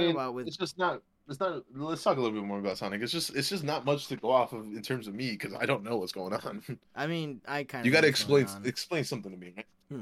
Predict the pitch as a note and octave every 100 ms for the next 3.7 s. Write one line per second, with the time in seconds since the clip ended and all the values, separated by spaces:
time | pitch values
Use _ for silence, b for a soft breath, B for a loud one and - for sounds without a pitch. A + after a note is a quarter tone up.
0 | - - G3 G3+ F3+ D3 A#2+ A2 G#2 G2+
1 | E2+ - _ _ _ _ _ _ _ _
2 | _ _ _ - D#3 D3 C#3+ E3+ D3+ C3+
3 | F3 D#3 C#3 A#2+ A#2+ B2+ -